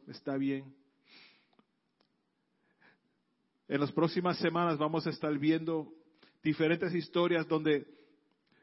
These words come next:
nosotros tenemos que correr hacia Jesús. Es algo suma importante para nosotros de,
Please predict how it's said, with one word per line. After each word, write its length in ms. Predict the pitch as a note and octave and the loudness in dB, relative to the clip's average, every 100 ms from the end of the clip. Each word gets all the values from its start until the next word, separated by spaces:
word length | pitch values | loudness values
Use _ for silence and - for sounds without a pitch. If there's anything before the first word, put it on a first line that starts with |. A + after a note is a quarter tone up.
| _ _ _ _ C#3+ | _ _ _ _ 2
nosotros 540 | D#3 F3+ F#3 F#3+ F3+ | 4 6 4 4 2
tenemos 360 | F3 F3+ F3+ - | 2 2 0 -2
que 140 | E3+ | 0
correr 400 | E3 D#3 F3 E3 | 2 4 4 2
hacia 340 | D3 D3 D#3+ C#3+ | -2 -2 -2 -2
Jesús. 600 | C#3 - D3+ D3 - - - - _ _ _ - | -4 0 0 0 -4 -16 -20 -20 _ _ _ -4
Es 160 | D3 | -4
algo 360 | - F3+ F#3+ F#3+ | 0 2 6 4
suma 560 | - - - F#3 F#3+ - | 2 -2 2 2 2 -2
importante 1000 | D#3+ - D3 - D#3 D#3+ D#3 D3+ C3+ B2 - _ _ _ _ - _ _ - | -2 2 2 2 -2 -2 -2 -2 -2 -4 -18 _ _ _ _ -20 _ _ 0
para 240 | D3 C#3+ | 2 4
nosotros 720 | C3+ B2 D#3+ D#3 C#3+ B2+ - _ _ _ - _ _ _ _ _ _ _ _ _ - | 2 0 0 0 -2 -4 -10 _ _ _ -20 _ _ _ _ _ _ _ _ _ -4
de, 140 | C#3+ | -4